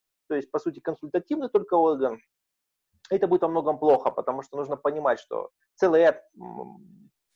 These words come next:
плюсов этого союза все-таки есть, как минимум по рабочей силе именно для Кыргызстана. Да? То есть семьсот тысяч наших, э, граждан живут и работают в России на очень облегченных условиях,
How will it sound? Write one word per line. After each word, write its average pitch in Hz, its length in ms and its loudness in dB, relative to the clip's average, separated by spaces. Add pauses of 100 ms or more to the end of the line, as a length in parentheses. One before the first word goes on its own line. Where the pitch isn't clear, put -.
плюсов 220 360 0
этого 147 240 -4
союза 170 280 0
все-таки 151 280 -6
есть, 131 100 -4
как - 140 -8
минимум 180 200 -4
по 143 80 6
рабочей 147 320 2
силе 214 340 -2
именно 175 260 0
для 135 120 0
Кыргызстана. 131 600 -4
Да? - 80 -10
То 214 80 -14 (520)
есть - 120 -14
семьсот 175 280 0
тысяч - 200 -6
наших, 127 260 -6 (120)
э, 135 160 -4
граждан 190 440 2
живут 170 340 -2
и - 20 4
работают 139 340 2
в 127 40 -4
России 143 320 -6
на 156 120 0
очень 175 440 2
облегченных 120 520 -8
условиях, 185 500 -2